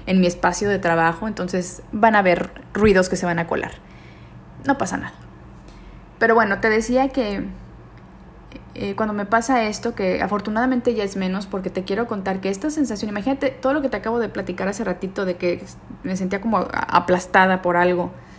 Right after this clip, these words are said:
entre el pecho y la, y la espalda y, y este jalar el aire con compensación, etcétera,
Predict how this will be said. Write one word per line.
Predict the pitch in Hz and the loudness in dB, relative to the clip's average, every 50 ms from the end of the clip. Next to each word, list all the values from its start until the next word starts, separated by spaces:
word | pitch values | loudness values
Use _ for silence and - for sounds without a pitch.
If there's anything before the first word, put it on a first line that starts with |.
| - - - | -20 -14 -12
entre | - 170 165 170 | -8 -6 -6 -6
el | 165 | -4
pecho | 165 185 185 185 185 - 196 180 | 0 0 0 0 0 -2 -4 -2
y | 170 | -2
la, | - - - - - - - - 202 | -2 -2 -4 -4 -8 -16 -16 -10 -6
y | 185 | -2
la | 175 175 | -2 -2
espalda | 180 - - 196 190 190 190 185 185 175 | -2 0 0 0 0 2 0 0 0 0
y, | 175 165 - - - 80 - - - | 0 0 -2 -4 -6 -8 -10 -8 -4
y | 190 190 190 | -2 -2 -2
este | 190 190 220 | -2 -2 -6
jalar | - - 185 180 180 185 190 196 190 | -6 -4 -4 -2 0 0 0 2 0
el | 180 180 180 | -2 -4 -4
aire | 175 180 185 185 175 170 | -4 -4 -4 -4 -6 -6
con | 170 175 170 170 | -6 -8 -10 -10
compensación, | 165 - 170 165 - 170 165 - 175 170 - - 185 185 | -6 -6 -6 -4 -4 -6 -6 -6 -8 -10 -10 -8 -8 -6
etcétera, | 185 185 - 196 185 190 185 185 202 247 | -6 -6 -6 -8 -6 -6 -6 -6 -6 -6